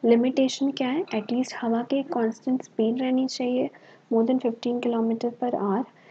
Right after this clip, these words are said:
ठीक है। उसकी cells होती हैं, batteries बार बार change करनी पड़ती हैं, ठीक है, और बहुत ज़्यादा बड़ा area चाहिए होता है उसके लिए। And, uh,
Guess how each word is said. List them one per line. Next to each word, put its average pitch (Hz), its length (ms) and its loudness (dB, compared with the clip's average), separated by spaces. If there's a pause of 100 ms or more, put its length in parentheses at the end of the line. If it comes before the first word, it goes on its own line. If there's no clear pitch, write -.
(220)
ठीक - 180 -2
है। 311 100 4
उसकी 233 320 -2
cells 262 500 0
होती 202 220 2
हैं, 208 100 2
batteries 214 520 -2
बार 208 160 0
बार 220 200 -2
change 202 360 0
करनी 226 300 0
पड़ती 226 360 -4
हैं, 262 100 -2 (420)
ठीक 240 180 -4
है, 262 120 -2 (160)
और 233 180 0 (380)
बहुत 247 300 2
ज़्यादा 240 280 0
बड़ा 233 240 2
area 208 460 2
चाहिए 247 320 -2
होता 233 240 -2
है 226 60 2
उसके 226 280 -2
लिए। 254 160 0 (560)
And, 202 380 4
uh, 202 120 0